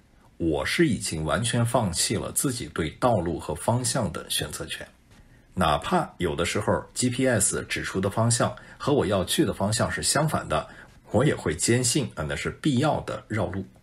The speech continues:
换句话说，我非常乐意和安心把自己的选择权交给机器。但这个还仅仅是道路选择这样简单的任务。那么将来，如果我的身体不舒服了，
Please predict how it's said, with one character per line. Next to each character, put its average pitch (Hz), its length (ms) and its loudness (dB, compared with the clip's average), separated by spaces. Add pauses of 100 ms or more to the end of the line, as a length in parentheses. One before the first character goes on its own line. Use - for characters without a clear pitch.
(380)
换 220 220 8
句 147 100 2
话 123 160 4
说， 117 300 2 (260)
我 82 160 2
非 208 280 6
常 113 360 0
乐 156 240 6
意 120 200 2
和 80 160 -4 (100)
安 127 220 2
心 143 340 -2 (240)
把 80 220 0
自 160 240 6
己 - 160 -4
的 76 100 -2
选 64 320 0
择 90 220 0
权 82 360 -2 (120)
交 82 160 0
给 78 120 -6
机 - 200 -10
器。 - 280 -6 (1300)
但 170 120 4
这 - 120 4
个 185 80 0
还 117 120 0
仅 147 180 0
仅 - 160 -6
是 - 160 -2
道 160 240 0
路 87 180 0
选 - 300 -2
择 76 220 -2
这 87 160 -2
样 82 100 -2
简 - 240 -8
单 92 160 -2
的 110 80 2
任 90 140 -2
务。 - 120 -12 (640)
那 156 80 2
么 147 80 4
将 190 260 4
来， 117 320 4 (560)
如 175 160 8
果 202 100 8
我 123 140 6
的 87 80 2
身 175 220 4
体 - 160 0
不 104 140 0
舒 202 260 2
服 117 140 0
了， - 200 -6